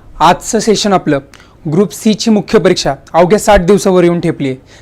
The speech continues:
त्यासाठीची स्ट्रॅटर्जी काय असली पाहिजे, पेपर वनमध्ये ऐंशी पक-, ऐंशीपेक्षा जास्त मार्क कसे मिळवायचे याबद्दल थोडी स्ट्रॅटर्जी आज डिस्कस करूया. Overall पूर्ण मुख्य परीक्षेला कशा रीतीने सामोरं जायला पाहिजे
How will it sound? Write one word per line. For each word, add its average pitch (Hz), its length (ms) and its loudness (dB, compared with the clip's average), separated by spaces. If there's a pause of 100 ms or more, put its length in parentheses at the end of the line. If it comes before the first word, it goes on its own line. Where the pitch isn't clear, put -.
(120)
त्यासाठीची 190 420 0
स्ट्रॅटर्जी 185 460 2
काय 185 140 4
असली 170 220 2
पाहिजे, 127 260 -4 (400)
पेपर 208 300 2
वनमध्ये 202 480 4 (360)
ऐंशी 190 300 0
पक-, 226 380 -2
ऐंशीपेक्षा 202 760 0
जास्त 196 320 2
मार्क 202 240 2
कसे 185 240 -4
मिळवायचे 160 360 0 (360)
याबद्दल 190 480 4
थोडी 202 180 0
स्ट्रॅटर्जी 180 400 2
आज 160 120 2
डिस्कस 165 280 -4
करूया. 151 200 -2 (400)
Overall 196 400 6 (300)
पूर्ण 226 200 2
मुख्य 233 280 0
परीक्षेला 185 440 0 (520)
कशा 214 260 4
रीतीने 233 300 2
सामोरं 202 340 2
जायला 165 220 6
पाहिजे 147 260 0